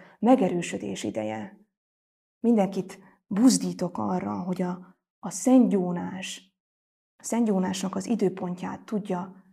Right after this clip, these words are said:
kijelölni, esetleg elhatározást tenni, hogy milyen rendszerességgel járjon gyónni. Mert itt nem arról van szó, hogy viszek egy listát, hogy mit rontottam el.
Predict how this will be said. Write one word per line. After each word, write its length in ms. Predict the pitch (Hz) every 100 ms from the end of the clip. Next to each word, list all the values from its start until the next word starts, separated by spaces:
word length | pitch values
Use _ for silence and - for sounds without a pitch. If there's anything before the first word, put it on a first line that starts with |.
| _ _ _
kijelölni, 680 | - 233 185 180 196 214 -
esetleg 420 | - 208 208 208 202
elhatározást 720 | 247 208 202 185 180 180 -
tenni, 180 | 190 180
hogy 100 | 180
milyen 260 | 262 220
rendszerességgel 1040 | 180 190 185 180 175 - - 208 202 208 202
járjon 480 | 190 185 180 180 180
gyónni. 480 | 180 180 180 180 - - - - -
Mert 140 | 196
itt 60 | 196
nem 180 | 269 254
arról 260 | 190 180
van 160 | 175 180
szó, 260 | 175 220
hogy 120 | 180 170
viszek 300 | 202 180 180
egy 120 | 170
listát, 400 | 202 - 175 175
hogy 100 | 175
mit 180 | 190 190
rontottam 520 | 175 170 165 - 175
el. 360 | 175 185 190